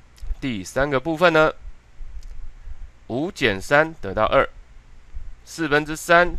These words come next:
减掉四分之二得到四分之一，所以是二加四分之一，最后得到二右四分之一。所以这个部分呢，它就是最后的答案是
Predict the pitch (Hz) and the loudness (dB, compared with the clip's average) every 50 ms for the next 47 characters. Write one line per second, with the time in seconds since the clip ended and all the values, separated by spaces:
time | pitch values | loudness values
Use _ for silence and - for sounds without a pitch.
0 | - - - - 82 85 95 107 95 87 - - 123 120 113 123 127 131 131 139 | -6 -6 -8 -10 -10 -6 -4 -4 -4 -4 -6 -8 -8 -2 -2 -2 -2 -2 0 2
1 | 110 143 131 - - - 98 90 98 107 85 - - - - 135 120 101 110 113 | 4 4 4 2 0 -6 -10 -8 -6 -6 -6 -6 -10 -12 -10 -8 -6 -4 -4 -6
2 | 117 - - 117 - - 139 156 160 - - - - - - - - - - - | -6 -8 -12 -14 -8 -4 -2 -2 -2 -4 -6 -14 -20 -20 -20 -20 -20 -20 -16 -14
3 | 90 87 - - - - - 160 165 135 98 - - - - - - 123 123 123 | -14 -14 -14 -16 -14 0 4 6 6 6 6 2 -4 -10 -16 -6 -2 2 2 2
4 | 123 127 139 - - - - 127 101 82 - 101 101 101 - - 113 107 - - | 2 0 -4 -10 -14 -12 -10 -10 -12 -10 -8 -8 -8 -8 -10 -10 -10 -8 -6 -2
5 | 135 143 151 - - - - - - - 120 101 95 101 92 - 85 85 107 104 | -2 -2 -2 -4 -8 -12 -12 -10 -10 -8 -8 -8 -8 -8 -8 -10 -10 -6 -6 -6
6 | - - - 135 131 101 101 107 87 76 - - 110 95 95 95 95 92 - 107 | -6 -2 0 0 0 0 0 -2 -4 -4 -8 -12 -12 -10 -10 -10 -10 -12 -12 -8
7 | - 123 135 139 - - - - - - - - - - - - - - - - | -6 -4 -4 -4 -6 -10 -12 -12 -12 -14 -16 -18 -16 -16 -18 -16 -18 -14 -10 -8
8 | 127 104 - - 185 202 - 180 - - 185 170 156 185 185 165 160 156 156 151 | -8 -8 -6 -6 -6 -2 -2 -2 -2 -2 -4 -2 2 2 4 6 6 4 4 2
9 | - - - - - - 95 92 90 92 - 107 101 95 - 120 - - - - | 0 -6 -12 -12 -10 -8 -8 -8 -8 -8 -6 -6 -6 -4 -4 -4 -4 -4 -4 -4
10 | - - - - - - - - - - - - - - - - - 151 123 127 | -6 -6 -8 -12 -18 -16 -14 -12 -8 -8 -8 -8 -8 -12 -12 -4 -2 0 0 2
11 | 131 127 113 - - 98 95 117 131 - - - | 0 0 -2 0 0 2 4 4 4 2 0 -6